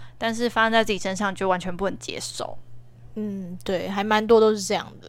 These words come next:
Speaker 1: 但相对的，也很多父母是愿意支持自己的儿女啦，可是比较少数。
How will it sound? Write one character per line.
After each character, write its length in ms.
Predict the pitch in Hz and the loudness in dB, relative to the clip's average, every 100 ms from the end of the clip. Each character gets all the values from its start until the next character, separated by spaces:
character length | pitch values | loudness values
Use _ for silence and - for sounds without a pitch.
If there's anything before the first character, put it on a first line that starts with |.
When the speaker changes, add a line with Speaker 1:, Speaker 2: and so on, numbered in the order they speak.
| 247 - | -16 6
Speaker 1:
但 180 | 294 | 8
相 220 | 285 262 247 | 10 8 10
对 100 | 247 | 10
的， 120 | 208 | 10
也 120 | 202 | 8
很 200 | 214 196 | 6 6
多 160 | 208 202 | 6 6
父 160 | 233 | 6
母 180 | 208 196 | 4 0
是 160 | 175 226 | 0 4
愿 180 | 220 | 6
意 60 | 214 | 4
支 180 | 208 214 | 0 -2
持 160 | 214 | -2
自 80 | 190 | 0
己 120 | 220 | 0
的 100 | 190 | 0
儿 180 | 196 175 | 0 -2
女 120 | 185 190 | -4 -6
啦， 260 | - - - - - | -4 -4 -6 -14 0
可 100 | 214 | 2
是 180 | 240 254 | 4 4
比 100 | 214 | 8
较 380 | 208 220 208 190 | 12 12 12 12
少 240 | - - | 6 -2
数。 320 | - - 233 | -2 0 0